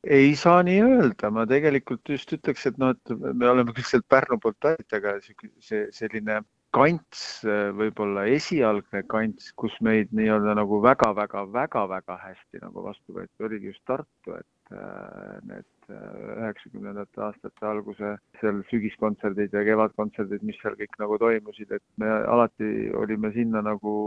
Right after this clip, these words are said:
kutsutud ja, ja meil läks seal nagu väga hästi, et, et Tartu on nagu meie jaoks tegelikult olnud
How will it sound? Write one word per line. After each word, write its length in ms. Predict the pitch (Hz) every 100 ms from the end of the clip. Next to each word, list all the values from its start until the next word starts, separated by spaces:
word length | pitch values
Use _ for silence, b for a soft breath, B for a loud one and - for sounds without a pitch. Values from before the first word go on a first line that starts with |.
| 107 107 104
kutsutud 600 | - 143 - 110 - 101
ja, 160 | 104 101
ja 200 | 101 101
meil 240 | 104 107
läks 240 | 107 110 -
seal 160 | 107
nagu 240 | 104 101 107
väga 220 | 120 120
hästi, 240 | 143 - 101
et, 100 | -
et 160 | - -
Tartu 460 | 110 107 - 110 104 _ _
on 240 | 113 120
nagu 240 | 113 104 101
meie 400 | 104 117 123 101
jaoks 320 | 98 98 -
tegelikult 640 | - 110 98 98 107 98
olnud 320 | - 107 104